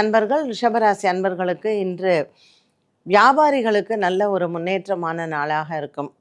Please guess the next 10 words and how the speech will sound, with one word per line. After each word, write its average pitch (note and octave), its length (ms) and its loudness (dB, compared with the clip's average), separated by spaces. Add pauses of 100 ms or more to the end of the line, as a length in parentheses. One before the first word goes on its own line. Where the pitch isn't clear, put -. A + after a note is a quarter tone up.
(120)
காதல் F3+ 440 0
வாழ்க்கையில் E3+ 640 -4
இருப்பவர்களுக்கு D3+ 800 -8 (120)
நல்ல E3 300 -8
ஒரு D3+ 140 -8 (120)
சிறப்பும் E3 460 -6 (360)
திருமண C#4 300 4 (220)
யோகங்களும் E3+ 640 -2
கைகூடும். D3 520 -6 (420)
ராசியில் E3 500 0